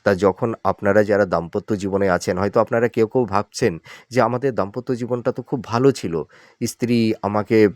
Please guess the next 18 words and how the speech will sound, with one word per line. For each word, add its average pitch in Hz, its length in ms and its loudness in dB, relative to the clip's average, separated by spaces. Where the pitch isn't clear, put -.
খুব 104 200 0
ভালোবাসতো, 95 840 0
সন্দেহ 101 440 0
করতো 92 320 -2
না, 87 240 0
কিন্তু 120 380 0
এখন 127 340 -2
ইদানিং 110 380 0
দেখা 95 220 -2
যাচ্ছে 110 340 -4
যে 104 180 -2
আমাকে 113 340 -6
ডাউট 90 380 -2
করে, 90 320 -2
আমাকে 92 280 -6
সন্দেহ 92 480 -6
করে, 87 420 0
আমাকে 90 400 0